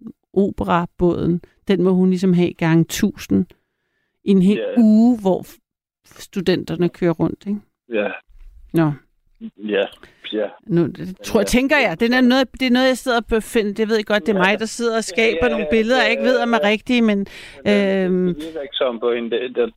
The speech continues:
Speaker 2: det virker ikke som
Speaker 1: nej.
Speaker 2: på hende, at det
Speaker 1: Nej.
Speaker 2: gør hende noget.
Speaker 1: Nej.
Speaker 2: Altså,
Speaker 1: Godt.
Speaker 2: hun er sgu meget stille og rolig og nede på jorden.
Speaker 1: Ja.
Speaker 2: Altså, hun ved I godt, det ikke har noget med det at gøre, jo. Altså,
Speaker 1: Ja.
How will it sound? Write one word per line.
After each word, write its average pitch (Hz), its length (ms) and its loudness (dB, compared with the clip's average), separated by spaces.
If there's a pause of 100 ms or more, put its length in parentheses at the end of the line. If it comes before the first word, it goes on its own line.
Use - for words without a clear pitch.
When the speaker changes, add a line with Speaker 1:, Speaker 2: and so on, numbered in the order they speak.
Speaker 2:
det 117 160 -6
virker 123 220 -2
ikke 107 140 -10
som - 100 -6
Speaker 1:
nej. 175 280 -2
Speaker 2:
på 107 120 -14
hende, 104 160 -12
at 98 80 -8
det - 80 -12
Speaker 1:
Nej. 165 180 -4 (320)
Speaker 2:
gør 95 160 -4
hende 92 140 -12
noget. 90 200 -6 (140)
Speaker 1:
Nej. - 160 0 (380)
Speaker 2:
Altså, - 60 -16
Speaker 1:
Godt. 113 340 -2
Speaker 2:
hun 117 120 -6
er 101 60 -6
sgu - 200 -10
meget 110 260 -2
stille 110 300 -2
og 98 80 2
rolig 107 240 0
og 104 60 -2
nede 107 160 -2
på 113 120 -6
jorden. 107 320 -6 (220)
Speaker 1:
Ja. 185 180 0 (880)
Speaker 2:
Altså, 101 280 -4 (540)
hun 104 180 -8
ved 101 140 -2
I 98 60 -6
godt, 85 180 -2 (120)
det 90 60 -4
ikke 90 160 -8
har 104 60 -2
noget 101 200 -4
med 98 80 -6
det 101 100 2
at 101 120 0
gøre, 104 180 2
jo. 98 80 0 (200)
Altså, 101 240 -4 (720)
Speaker 1:
Ja. 147 180 0